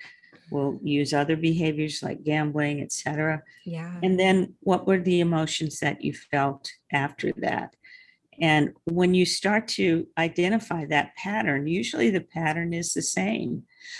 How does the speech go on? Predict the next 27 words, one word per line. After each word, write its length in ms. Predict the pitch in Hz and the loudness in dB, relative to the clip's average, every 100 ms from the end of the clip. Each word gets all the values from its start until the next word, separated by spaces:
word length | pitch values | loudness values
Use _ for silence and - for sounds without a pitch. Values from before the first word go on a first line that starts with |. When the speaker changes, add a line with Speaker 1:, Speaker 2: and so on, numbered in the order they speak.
| - - - | -18 -16 -4
Speaker 1:
And 360 | 156 156 156 143 | 2 2 2 0
so 280 | - 165 | 2 2
if 160 | 160 - | 2 -2
you 100 | 165 | -4
can 160 | 175 160 | 0 0
identify 600 | 160 180 240 - 151 139 | 2 0 0 -2 -2 -2
the 120 | 139 | -4
pattern, 580 | - 143 135 135 156 - | -4 -2 0 -2 -6 -4
it 180 | 160 165 | -4 -2
will 200 | 156 147 | 0 0
enable 440 | 147 151 165 165 | 2 0 2 0
you 260 | 143 143 139 | 0 -2 -4
to 520 | - - 156 139 135 - - _ _ _ - | -4 -4 0 0 -2 -10 -20 _ _ _ -8
recognize 920 | 151 165 180 - 165 151 139 139 139 147 | 0 2 2 0 0 2 2 2 0 -2
when 200 | 147 147 | -2 0
you're 180 | 143 | -2
beginning 760 | 131 135 - 147 165 151 139 131 | -2 -4 -2 0 2 2 2 0
into 320 | 135 139 - | -4 -4 -4
the 100 | 135 | -6
pattern. 600 | 131 143 139 143 185 247 - | -4 -4 -2 0 0 -2 -4
And 140 | 143 | -4
if 120 | 143 - - | -4 -8 -12
you 120 | 185 147 | -8 -4
can 320 | 147 135 - _ _ _ - - - - | -2 -2 -6 _ _ _ -20 -20 -14 -4
recognize 800 | 156 156 156 151 143 139 139 - _ _ _ _ | 0 0 2 2 2 2 0 -6 _ _ _ _
when 240 | 156 147 143 | -2 0 0
you 240 | 143 - | -2 -4